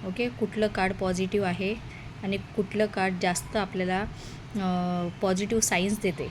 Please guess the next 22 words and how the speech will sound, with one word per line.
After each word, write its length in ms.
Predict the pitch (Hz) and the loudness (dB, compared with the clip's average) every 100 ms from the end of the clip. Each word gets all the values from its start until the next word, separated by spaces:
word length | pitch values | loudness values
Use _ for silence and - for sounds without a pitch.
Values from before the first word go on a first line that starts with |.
| - - | -6 -2
त्याच्यावर 280 | 185 208 | 2 2
आपण 220 | 196 208 214 | 2 0 0
ठरवणार 420 | 202 190 208 220 | 2 2 0 0
की 120 | 220 | 0
आपण 240 | 175 202 | 0 -2
त्यांना 220 | 196 185 220 | -2 -2 0
काय 200 | 220 196 | 0 0
पर्याय 260 | 175 165 | 0 0
सांगूया. 400 | 165 139 143 120 - - - - - - | -2 -4 -6 -8 -10 -14 -14 -14 -10 -6
ठीक 100 | 247 | -2
आहे, 100 | 202 156 - - - - | -2 -2 -8 -14 -14 -6
तर 100 | 208 | -4
हे 180 | 185 202 | 0 0
कार्ड 240 | 196 185 185 | 2 2 2
आपण 240 | 190 190 | 0 0
बँकसाठी 580 | 185 180 190 - 185 180 | 2 2 2 -2 -2 0
काढतो 280 | 165 156 180 | -2 -2 -4
आहे. 100 | 226 - - - - - - - - - - - - - - - - - | -4 -8 -14 -14 -14 -14 -14 -12 -12 -12 -12 -12 -14 -12 -12 -12 -8 -2
ओके, 500 | 190 185 - 139 139 - - - - - - - - - - - | -2 -2 -2 -2 -4 -8 -12 -12 -12 -10 -10 -12 -12 -12 -8 0
एट 240 | 196 202 | 2 2
ऑफ 220 | 196 196 - | 0 -2 -4
कप्स, 500 | 156 - - - | -4 -4 -10 -12